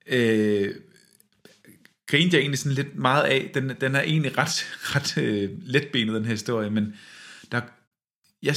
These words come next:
jeg siger jo det her, der står med mit musikalske foredrag, og fortæller om, jamen altså, I, I må meget gerne komme op og hilse. Det kan jeg virkelig godt lide, for jeg synes, det er det fællesskab, det er folkets stemme på en eller anden måde. Det her, det,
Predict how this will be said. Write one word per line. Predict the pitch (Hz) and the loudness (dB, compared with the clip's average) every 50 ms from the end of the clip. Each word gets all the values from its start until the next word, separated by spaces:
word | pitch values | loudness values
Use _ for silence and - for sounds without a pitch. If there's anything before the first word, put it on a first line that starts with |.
| - - 160 | -2 -4 -4
jeg | 147 131 | -4 -4
siger | - - 151 156 | -2 0 2 2
jo | 139 110 | 2 2
det | 101 107 | 0 -2
her, | 113 113 98 | -4 -4 -4
der | - - | -6 -6
står | - - 117 95 92 - - | -6 -6 -6 -8 -8 -8 -8
med | 95 90 | -8 -8
mit | 87 85 80 - - - - - | -8 -8 -10 -12 -14 -16 -16 -14
musikalske | 98 95 82 80 - 107 90 78 - - - 69 64 58 - - | -12 -10 -10 -8 -6 -6 -6 -6 -6 -8 -8 -10 -10 -10 -8 -2
foredrag, | 139 165 180 143 143 127 131 123 - | 0 0 0 0 0 -2 -2 -2 -2
og | - 104 101 | -4 -6 -6
fortæller | - - - - - 147 135 131 | -8 -12 -10 -6 -4 -2 2 2
om, | 120 110 98 | 2 2 0
jamen | 92 98 98 98 92 | -2 -2 0 0 0
altså, | 92 92 - - | -2 -2 -6 -8
I, | - - _ - | -12 -16 _ -12
I | - 120 | -8 -6
må | 123 117 110 104 - - - - - | -4 -4 -4 -6 -10 -12 -16 -14 -10
meget | 120 120 120 131 135 120 | -8 -6 -4 -2 -4 -2
gerne | - 87 87 95 104 | -2 -2 -2 -2 -4
komme | 98 - 92 92 | -4 -4 -4 -2
op | 92 92 | -4 -4
og | - - | -4 -4
hilse. | 131 147 160 160 - 160 156 - - - - - - - - - _ - | -2 0 0 0 -2 -4 -8 -10 -12 -20 -20 -20 -20 -20 -20 -20 _ -8
Det | - 127 | -8 -6
kan | 120 135 | -4 -4
jeg | 123 113 | -4 -4
virkelig | 123 123 | -4 -4
godt | - 117 110 104 104 | -4 -6 -6 -6 -6
lide, | 123 139 156 | -8 -8 -8
for | - - 117 | -8 -10 -8
jeg | 107 | -8
synes, | - 131 - | -8 -8 -8
det | - 110 90 | -8 -6 -6
er | 104 | -6
det | 101 - | -6 -6
fællesskab, | 120 117 113 - - - 95 92 92 | -6 -6 -6 -6 -8 -8 -10 -10 -8
det | - 104 | -8 -10
er | |
folkets | 101 - - 135 - - - 107 - | -8 -6 -6 -6 -6 -6 -8 -8 -6
stemme | - - 107 95 90 104 107 | -6 -4 -4 -4 -4 -4 -6
på | - - | -8 -10
en | 90 | -10
eller | 98 95 | -8 -8
anden | 95 90 | -6 -6
måde. | 85 90 90 | -8 -8 -8
Det | 98 | -10
her, | 95 | -10
det, | 101 107 107 | -10 -10 -12